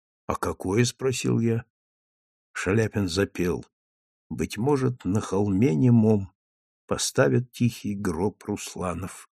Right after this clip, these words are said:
и струны громкие баянов не будут говорить о нем.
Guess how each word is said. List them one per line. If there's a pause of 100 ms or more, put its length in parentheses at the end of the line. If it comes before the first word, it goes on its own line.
(140)
и
струны
громкие
баянов (540)
не
будут
говорить
о
нем.